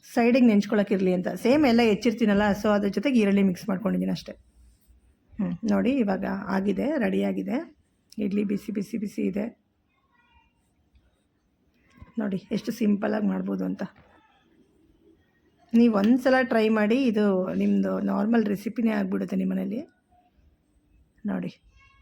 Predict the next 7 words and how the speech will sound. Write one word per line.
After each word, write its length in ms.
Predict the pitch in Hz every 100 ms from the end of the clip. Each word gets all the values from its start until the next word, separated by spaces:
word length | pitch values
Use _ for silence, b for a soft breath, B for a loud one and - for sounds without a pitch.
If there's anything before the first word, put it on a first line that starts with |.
| _ _ _ _ _ _ _ _ _ -
ಈಗ 80 | 220 -
ಕಟ್ 220 | 190 208
ಮಾಡ್ತಾಯಿದ್ದೀನಿ, 640 | 190 190 190 185 180 226 311 - _ _ _ _ - 202
ಎಷ್ಟು 180 | -
ಚೆನ್ನಾಗಿ 280 | - 196 208
ಬರ್ತಾಯಿದೆ 380 | 190 185 190 185
ನೋಡಿ. 240 | 185 180